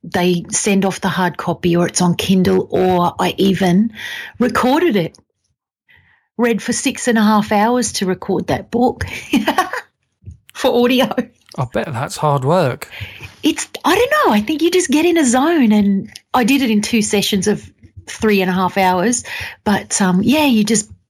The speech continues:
Speaker 1: read. <laughs> It's pretty amazing.
Speaker 2: Well, thank you very much for coming on to the Past Lives podcast. It's been a really great conversation.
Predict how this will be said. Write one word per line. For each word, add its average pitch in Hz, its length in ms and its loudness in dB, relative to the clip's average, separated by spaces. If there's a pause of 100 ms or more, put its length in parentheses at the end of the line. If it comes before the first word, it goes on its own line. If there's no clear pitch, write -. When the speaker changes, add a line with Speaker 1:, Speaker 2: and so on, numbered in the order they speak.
Speaker 1:
read. 208 600 0
<laughs> - 260 -12
It's 339 520 -2 (120)
pretty 294 360 0
amazing. 226 1000 -2 (540)
Speaker 2:
Well, 156 280 4
thank 175 260 -2
you 156 60 -4
very 151 240 2
much 147 320 -2
for - 120 -18
coming 143 260 0
on 135 100 2
to - 120 -6
the 135 80 -6
Past 131 400 -2
Lives 127 380 -2
podcast. 120 760 -4 (360)
It's 147 140 -4
been 151 180 0
a 147 80 2
really 151 260 2
great 143 300 0
conversation. 127 840 -2